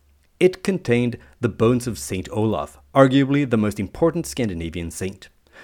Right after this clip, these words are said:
And generations of medieval Scandinavians had made the pilgrimage to Trondheim, where Saint Olav's bones were kept behind the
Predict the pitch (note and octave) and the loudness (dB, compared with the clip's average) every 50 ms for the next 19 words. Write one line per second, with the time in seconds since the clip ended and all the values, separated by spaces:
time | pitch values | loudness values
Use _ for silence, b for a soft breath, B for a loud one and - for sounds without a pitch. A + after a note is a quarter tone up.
0 | B B B B B _ A#2+ A2+ G2+ - D#3+ D#3+ E3+ F3 D#3 C3+ C3 E3+ F#3 F3+ | B B B B B _ -8 -6 -4 -2 0 2 2 2 2 2 4 4 4 4
1 | - D#3+ B2+ A#2+ C3 A#2 A2+ A#2 G#2+ A2+ A2+ G#2+ A#2 A2 - - A2 G2 G2 G2+ | 4 2 2 2 2 4 4 2 2 2 0 0 0 -2 -2 -2 -2 -2 0 -2
2 | B2+ D3 D3+ B2 A#2+ A#2 - B B B B D#3+ C3 A#2+ A#2+ B2 B2+ A#2+ B2 A#2+ | 0 0 2 0 0 -2 -6 B B B B -6 -4 -2 0 0 0 -2 -4 -8
3 | - - C3 B2 G#2 A#2 G2 F2+ E2 - - - G2+ E2+ - B2 A#2+ B2 A2 G2 | -4 -4 -4 -2 -2 -2 -2 -4 -6 -10 -10 -12 -10 -4 0 2 2 2 2 0
4 | F2 F2 F2 b b b b b _ _ A#2 A#2+ A#2 - B2+ A2+ G#2 - - C#3+ | -4 -4 -8 b b b b b _ _ 0 0 0 2 0 -2 -2 -2 2 4
5 | C#3+ D3+ D3+ D3+ B2+ - - A2+ A2 G#2+ G2+ G2 F#2 - - b b b b b | 6 6 6 4 2 0 0 2 2 2 2 0 -4 -8 -12 b b b b b
6 | - A2+ - - - G#2+ F#2+ - - - - A2+ G2+ G#2 G2+ - | -4 -4 -4 -2 -2 -4 -4 -4 -8 -4 -2 -2 0 0 -2 -4